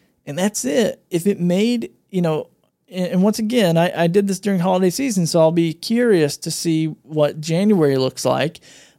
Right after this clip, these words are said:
Um, but even then, if it made a hundred or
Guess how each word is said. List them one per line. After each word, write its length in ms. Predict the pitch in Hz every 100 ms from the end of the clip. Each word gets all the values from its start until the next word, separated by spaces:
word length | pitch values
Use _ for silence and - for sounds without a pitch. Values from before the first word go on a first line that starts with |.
| -
Um, 300 | 165 156 147 -
but 420 | 156 156 151 -
even 500 | 190 208 214 208 165
then, 400 | 185 247 202 185 -
if 200 | 165 165
it 120 | 196
made 280 | 160 160 175
a 60 | 165
hundred 540 | - 185 208 127 117 -
or 320 | 156 131